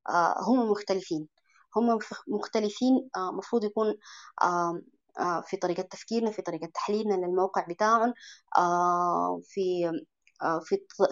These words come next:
في طريقة استخدامات الناس ليهم. فبالتالي لازم نراعي للاختلافات دي،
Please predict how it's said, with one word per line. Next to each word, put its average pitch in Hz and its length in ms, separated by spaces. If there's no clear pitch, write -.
في 202 80
طريقة 185 360
استخدامات 180 600
الناس 190 460
ليهم. 208 380
فبالتالي 247 580
لازم 254 240
نراعي 220 500
للاختلافات 208 720
دي، 277 240